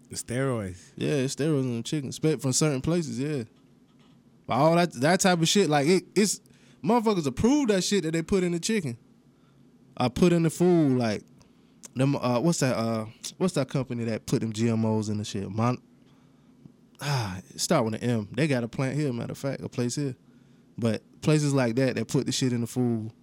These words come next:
Speaker 2: you know what I'm saying, and they get money. There's no karma to them people. All they do is die. That's it. And they leave their bread to their families.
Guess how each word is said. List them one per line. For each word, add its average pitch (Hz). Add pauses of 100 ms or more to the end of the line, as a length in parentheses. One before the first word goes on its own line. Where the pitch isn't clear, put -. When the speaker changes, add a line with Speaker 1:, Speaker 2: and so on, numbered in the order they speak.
(1300)
Speaker 2:
you 123
know 123
what 117
I'm 113
saying, 113
and 113
they 113
get 110
money. 110 (1040)
There's 147
no 151
karma 131
to 113
them 110
people. 117 (300)
All 131
they 135
do 131
is 120
die. 127
That's 120
it. 123 (480)
And 113
they 110
leave 117
their 117
bread 120
to 117
their 117
families. 117